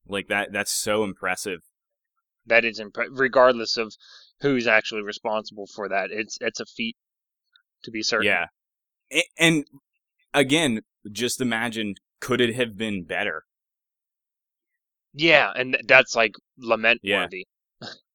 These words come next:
Speaker 2: when you start getting into that territory.
Speaker 1: Yeah. 'Cause, like, how, how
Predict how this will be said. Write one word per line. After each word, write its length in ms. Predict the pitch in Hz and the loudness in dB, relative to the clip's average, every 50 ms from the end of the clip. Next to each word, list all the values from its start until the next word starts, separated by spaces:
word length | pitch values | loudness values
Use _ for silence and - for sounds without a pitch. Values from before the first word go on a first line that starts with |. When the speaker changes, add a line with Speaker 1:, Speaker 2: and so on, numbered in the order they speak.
| _ _ | _ _
Speaker 2:
when 140 | 117 113 113 | -10 -8 -6
you 80 | 113 | -6
start 280 | 110 - - 113 110 98 | -8 -4 -4 -4 -2 -2
getting 180 | 113 - 107 | -6 -8 -8
into 160 | 104 104 104 98 | -10 -14 -8 -4
that 180 | 101 107 - | -4 -4 -4
territory. 460 | - - 98 92 92 - 98 92 92 - | -4 -8 -8 -8 -10 -12 -12 -12 -12 -8
Speaker 1:
Yeah. 240 | - 104 113 104 90 - _ _ _ _ _ _ _ _ _ _ _ _ _ _ _ _ _ _ _ _ _ _ _ _ _ _ | -4 -2 -2 -2 -4 -8 _ _ _ _ _ _ _ _ _ _ _ _ _ _ _ _ _ _ _ _ _ _ _ _ _ _
'Cause, 220 | - 131 120 110 | -2 -2 -2 0
like, 260 | 120 127 120 113 107 - - | 0 0 0 0 -2 -6 -12
how, 400 | - 117 120 120 120 117 110 85 | -2 0 2 2 2 0 -2 -4
how 360 | - - 113 117 117 113 | -6 -4 -2 -2 -2 -2